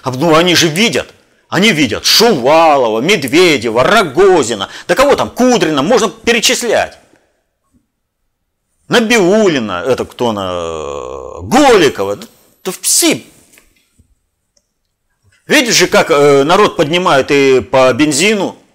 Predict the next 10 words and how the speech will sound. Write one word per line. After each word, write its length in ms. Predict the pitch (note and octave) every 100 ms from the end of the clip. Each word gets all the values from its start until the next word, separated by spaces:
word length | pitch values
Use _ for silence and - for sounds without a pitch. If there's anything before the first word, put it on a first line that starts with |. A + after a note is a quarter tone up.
| _
то 120 | D#3
же 120 | C#3
самое, 580 | - D3 C3 A#2 G2 E2+ _
по 100 | B2+
топливу. 600 | - D3+ B2+ A#2 F#2+ - _ _ _ _ _ _ _ -
Ведь 140 | -
это 160 | G#3 F3
же 100 | D3+
целенаправленно 840 | G3 G3 G3 - F#3 G#3+ B3+ B3
создано. 640 | - B3+ E3+ G#2+ G2 D2+